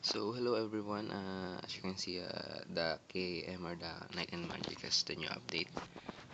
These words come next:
You can see that when you open, uh, Legend of Prince Murong. Uh,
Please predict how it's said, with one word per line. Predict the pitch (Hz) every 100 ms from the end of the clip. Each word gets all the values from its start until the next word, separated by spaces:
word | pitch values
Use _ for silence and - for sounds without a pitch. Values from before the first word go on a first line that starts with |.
| -
You | 82
can | 80 78
see | 90
that | 85 82
when | 82 80
you | -
open, | 80 - 92 104
uh, | 87 85 - 87
Legend | 82 82 82 80
of | 80
Prince | 85 85 -
Murong. | 85 87 87
Uh, | 85